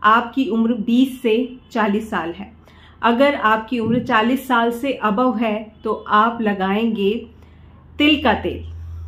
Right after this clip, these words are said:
ठीक है। बीस से चालीस साल है तो देसी घी और चालीस साल से ऊपर है तो तिल का तेल। अगर बीस साल से भी कम है, बच्चे हैं या फिर टीनेज में हो आप,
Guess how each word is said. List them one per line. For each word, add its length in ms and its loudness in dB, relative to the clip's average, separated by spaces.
ठीक 180 -2
है। 260 -2
बीस 540 2
से 100 -2
चालीस 400 0
साल 200 0
है 200 -2
तो 100 -4
देसी 400 2
घी 340 0
और 320 4
चालीस 360 0
साल 200 0
से 120 -4
ऊपर 280 -2
है 200 -2
तो 100 -2
तिल 340 0
का 100 -2
तेल। 320 -8
अगर 240 4
बीस 360 2
साल 200 4
से 100 -4
भी 120 -2
कम 280 0
है, 280 -4
बच्चे 400 -2
हैं 380 -4
या 200 2
फिर 420 -2
टीनेज 440 2
में 160 -2
हो 220 -2
आप, 360 -2